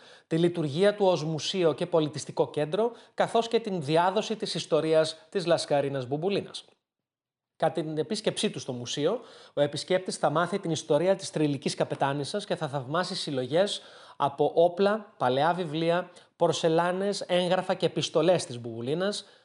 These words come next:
προσωπικά της αντικείμενα, χάρτες και ντύματα, πρωτομές,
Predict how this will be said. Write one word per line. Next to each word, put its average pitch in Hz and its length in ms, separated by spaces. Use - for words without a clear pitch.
προσωπικά 170 540
της 202 160
αντικείμενα, 185 680
χάρτες - 520
και 185 140
ντύματα, 156 500
πρωτομές, 143 720